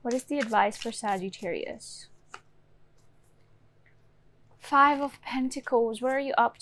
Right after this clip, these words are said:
to? Okay, so some of you are keeping your options open. I feel like some of you are doing a lot of work here, Sagittarius, to not get into this energy where you can feel left out.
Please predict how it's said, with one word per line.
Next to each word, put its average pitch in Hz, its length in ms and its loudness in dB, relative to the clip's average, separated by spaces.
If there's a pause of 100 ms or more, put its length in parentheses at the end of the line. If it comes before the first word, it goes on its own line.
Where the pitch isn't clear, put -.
to? 262 380 -2
Okay, 262 580 2
so 247 240 -4
some 247 240 -2
of 277 140 -2
you 285 120 -2
are 240 200 4
keeping 262 340 -6
your 247 140 -4
options 233 500 -2
open. 247 480 -2
I 226 60 0
feel 330 180 -2
like 415 140 -4
some 285 160 -4
of 311 160 -6
you 330 60 -2
are 320 40 -2
doing 262 240 -4
a 240 60 -4
lot 226 220 -2
of - 100 -16
work 214 400 4
here, 185 320 -8
Sagittarius, 196 1040 -6 (520)
to 269 120 -4
not 240 240 2
get 247 260 4
into 277 300 -2
this 254 260 -2
energy 220 460 -4
where 202 200 -4
you 208 180 -8
can 220 180 -8
feel 214 240 -8
left 202 300 -4
out. 208 420 -2